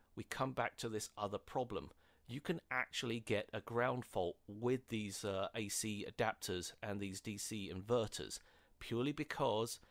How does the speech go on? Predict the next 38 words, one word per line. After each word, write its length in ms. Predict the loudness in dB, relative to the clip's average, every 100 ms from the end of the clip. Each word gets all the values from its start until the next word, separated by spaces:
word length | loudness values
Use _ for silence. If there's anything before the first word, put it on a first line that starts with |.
| -20 -20 -2
we 140 | 0
have 320 | 2 4 2 0
a 40 |
third 420 | -10 2 6 6 4
prong 460 | 4 6 6 -2 -8 _ _ _ _ _ 0
that 600 | 0 0 _ -10 -8 -10 _ -2
is 200 | 0 2
no 180 | 4 6
longer 340 | 6 6 6
actually 240 | 6 2
grounded 600 | -6 -4 2 4 4 0 -4
to 260 | -4 0 0 0
anything. 500 | -2 -2 -4 -6 -6 -18 -20 -18
So 140 | 0 0
if 120 | 2
you 120 | -4
have 500 | -4 -4 2 2 2 0
another 320 | 0 2 2
source 340 | 0 0 -2
of 80 | -2
power 240 | 2 4 4
coming 380 | 2 2 4
in 180 | 4 2
from 160 | 0 -4
somewhere 540 | 2 2 2 2 2 -2 -16 0
that 220 | 0 0
you 100 | -2
haven't 260 | 0 0 -2
accounted 520 | -4 -2 -2 -4 -4
for, 340 | 0 2 2 -4 -20 -10
this 400 | 0 2 2 -2 -6 -2
will 140 | 0
actually 260 | 0 -2 -4
work 380 | 2 2 2 -6
itself 480 | -2 2 4 2 0 0
into 360 | 6 6 4
the 100 | 0
system 560 | 2 2 2 2 2